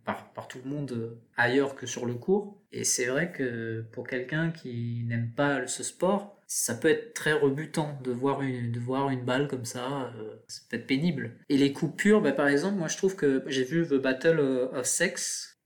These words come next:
et, euh, les coupures sont utilisées pour, euh, montrer, euh, le, le personnage de Steve Carell. Euh, euh, je, je peux peut-être raconter de quoi parle The Battle of Sex.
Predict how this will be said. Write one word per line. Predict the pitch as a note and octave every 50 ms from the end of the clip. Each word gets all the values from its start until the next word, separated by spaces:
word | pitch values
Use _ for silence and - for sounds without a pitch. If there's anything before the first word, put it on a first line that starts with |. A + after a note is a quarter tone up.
| _ -
et, | C#3+ C#3+ D#3 D#3+ D#3 D3+
euh, | C#3 C3 B2 A#2+ A#2+ A#2+ A#2+ A#2+ A#2+ A#2+ A#2+ A#2+ - - - - - - - - - F3+
les | D#3 D#3 D3+
coupures | - - E3+ F3 - - G3 A#3 A3+
sont | - - D#3+ D3
utilisées | C#3+ C#3 - - D#3 C#3+ D3 C#3+ C#3 C#3+ D#3+ F#3
pour, | F#3+ F3 - - D#3 D3 C#3 C3
euh, | C3 C3 B2+ B2+ B2+ B2+ B2 B2 B2 B2 B2 B2+
montrer, | C3+ C3 C#3 C#3 C#3 C3+ - - - E3 F3 F3+ F#3 F3
euh, | D3+ C#3+ C3+ C3+
le, | B2+ B2+ B2+ B2
le | B2+ C3+ B2+
personnage | B2+ D3 C3+ - - - D3 C#3 C#3+ D3+ D#3+ E3 D#3 - - - -
de | - C#3+ C3 B2+ B2 B2 B2 A#2+ A#2+ A#2+ A#2
Steve | - - - D#3+ -
Carell. | - - C3+ B2+ B2+ C#3 D#3+ E3+ C#3 B2 A2+ A2+ - _ _ B2 A#2
Euh, | A2+ A2+ A2+ A2+ A2 G#2+ A2
euh, | - C3+ A2+
je, | A2+ - - - -
je | - - - -
peux | C#3+ C3
peut-être | - - C#3 C#3 -
raconter | - C3 C3 - C3 A#2+ - D#3 D3 C#3+
de | C#3
quoi | B2+ B2+ C3+ B2+ B2 B2+
parle | - C3 C3+ C3 B2 A#2+
The | B2 A#2+
Battle | A#2+ A2+ A#2 - B2+ B2+
of | A#2+ A#2+
Sex. | - - D#3+ E3+ F3 - - - - -